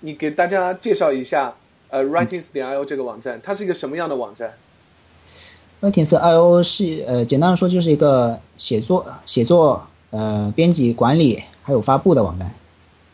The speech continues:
Speaker 1: 嗯哼。
Speaker 2: 嗯，它的，它的优点就是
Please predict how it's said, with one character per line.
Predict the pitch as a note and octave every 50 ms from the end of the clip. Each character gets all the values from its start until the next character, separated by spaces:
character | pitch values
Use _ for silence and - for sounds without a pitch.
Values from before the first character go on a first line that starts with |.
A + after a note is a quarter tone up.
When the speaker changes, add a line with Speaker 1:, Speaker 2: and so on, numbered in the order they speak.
| _ _ _ _ _ _ _ _ _ _ _ _ _ _ _ _ _
Speaker 1:
嗯 | F3 F3+ F3
哼。 | D3
Speaker 2:
嗯， | C#3 B2 B2 B2 A#2+ B2 C3 C3 - - _ _ _ _
它 | - D#3+ E3
的， | D#3+ E3 D#3+ D3+ C#3+ C3+ C3+ C3 B2+ B2+ B2+ - - - - _ _ _ _ _ _ - _ _ _ _ _ _ _
它 | - F3 F3+
的 | F3
优 | D#3+ G3 A3+ A#3
点 | G3+ C#3+ C3+
就 | D#3+ E3
是 | D3+ E3 D#3 C#3+ C3+ B2+ B2 A#2+ A#2